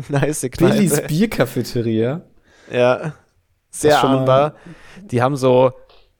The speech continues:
Speaker 1: übertrieben
Speaker 2: Guter
Speaker 1: viele
Speaker 2: Name.
Speaker 1: Biere aus der ganzen Welt und auch immer irgendwie so zehn, zwölf Fassbiere oder so, die auch, äh, die auch
Speaker 2: <laughs> Die ich
Speaker 1: wechseln
Speaker 2: alle am
Speaker 1: und
Speaker 2: Stück probieren werde. <laughs>
Speaker 1: die alle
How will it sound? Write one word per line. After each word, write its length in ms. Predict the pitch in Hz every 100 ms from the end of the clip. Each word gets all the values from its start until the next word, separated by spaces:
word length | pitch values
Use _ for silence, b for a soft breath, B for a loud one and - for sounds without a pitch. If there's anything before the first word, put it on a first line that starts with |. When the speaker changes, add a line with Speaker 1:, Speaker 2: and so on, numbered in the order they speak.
| -
Speaker 1:
übertrieben 520 | 185 170 - 160 165
Speaker 2:
Guter 80 | 135
Speaker 1:
viele 160 | 151
Speaker 2:
Name. 60 | 151
Speaker 1:
Biere 220 | 165 160
aus 100 | 135
der 140 | 135 139
ganzen 360 | 139 151 147
Welt 220 | 135 151 151
und 80 |
auch 140 | 127 123
immer 200 | 147 139
irgendwie 240 | 135 143 135
so 220 | 135 135
zehn, 340 | - 147 156
zwölf 360 | 151 127 131 135
Fassbiere 540 | 151 160 - 165 151
oder 220 | 139 143
so, 160 | 139 147
die 160 | 143 117
auch, 260 | 127 -
äh, 320 | 113 127 127
die 140 | 131 127
auch 100 | 127
Speaker 2:
<laughs> 40 |
Die 80 | -
ich 40 | 196
Speaker 1:
wechseln 180 | 170 170
Speaker 2:
alle 160 | 170
am 80 | 170
Speaker 1:
und 60 | 117
Speaker 2:
Stück 260 | 127 202
probieren 560 | - 165 139 156 185 160
werde. 480 | 151 160 165 170 135
<laughs> 640 | 190 - 190 - - -
Speaker 1:
die 240 | 131 127 143
alle 260 | 92 147